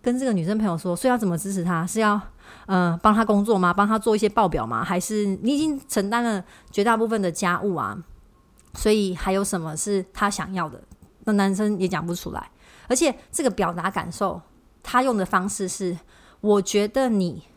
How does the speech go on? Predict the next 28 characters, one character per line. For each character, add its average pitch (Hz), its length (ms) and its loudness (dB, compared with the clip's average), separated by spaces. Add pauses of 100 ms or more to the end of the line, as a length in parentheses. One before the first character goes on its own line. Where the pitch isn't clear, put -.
(160)
都 233 160 6
没 190 260 2
有 170 140 -2
支 - 180 -6
持 - 220 -6
我。” - 140 -12
其 262 140 -2
实 254 60 -4
这 302 100 0
不 190 100 -8
是 180 80 -10
一 202 40 -4
个 196 60 -2
感 - 180 -8
受， 202 120 -4
这 240 100 -6
是 254 80 -8
一 262 40 -6
个 254 80 -2
指 175 300 -6
责。 151 380 -8 (720)
因 294 120 -2
为 311 160 2 (560)
你 202 140 2
要 285 160 4
先 302 200 -4
提 196 240 -6
出 233 440 -4